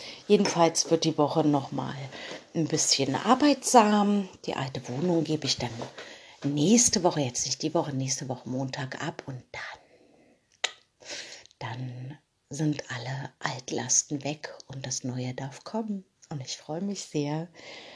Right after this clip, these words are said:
Ja, und ich würde mal sagen, ich verabschiede euch in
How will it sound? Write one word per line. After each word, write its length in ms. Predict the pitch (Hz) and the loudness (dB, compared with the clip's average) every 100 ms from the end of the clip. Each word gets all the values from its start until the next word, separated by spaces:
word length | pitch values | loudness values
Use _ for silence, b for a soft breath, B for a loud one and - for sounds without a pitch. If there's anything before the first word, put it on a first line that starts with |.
| B B B B B B B - | B B B B B B B 4
Ja, 360 | 233 143 - - - - | 6 6 2 -8 -16 -8
und 360 | 165 147 131 143 | -4 -2 -2 -2
ich 160 | - | 0
würde 180 | 160 151 | 0 0
mal 140 | 156 | 0
sagen, 440 | 151 143 135 170 226 | 2 0 2 2 4
ich 380 | 233 160 - - | 4 2 -2 -4
verabschiede 720 | - - - - 196 190 175 | -4 -4 -2 -2 0 2 4
euch 440 | 147 165 175 - - | 6 4 4 -2 -4
in 220 | 160 | -2